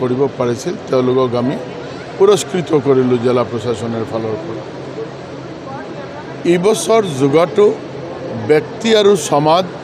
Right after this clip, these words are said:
এনেকুৱা, ছেল্ফ এণ্ড ছ'চাইটি এনেকুৱা এটা শ্লোগানৰ জৰিয়তে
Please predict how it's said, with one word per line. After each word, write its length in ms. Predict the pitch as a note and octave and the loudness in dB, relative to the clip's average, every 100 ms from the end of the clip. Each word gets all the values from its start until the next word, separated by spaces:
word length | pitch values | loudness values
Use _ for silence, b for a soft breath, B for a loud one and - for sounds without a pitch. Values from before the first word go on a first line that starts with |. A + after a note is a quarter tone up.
| - | -6
এনেকুৱা, 420 | D3 C#3 C3 B2+ A2+ | 0 0 0 0 -2
ছেল্ফ 720 | - E3 F#3+ G3+ F#3 - - | 0 2 4 2 -2 -8 -2
এণ্ড 140 | C#3 | -2
ছ'চাইটি 600 | - C3+ - E3+ E3+ A#2 G2 - - - - B2+ | 0 -4 2 2 2 -2 -10 -12 -12 -12 -10 0
এনেকুৱা 380 | C#3 C#3+ D#3+ | 2 4 2
এটা 200 | D3 D3 | 2 2
শ্লোগানৰ 560 | C#3 C3+ B2+ C3+ C#3+ D3 | 0 2 2 4 4 4
জৰিয়তে 600 | C3 C3+ C3+ B2+ C3 A#2+ | 4 6 6 6 4 4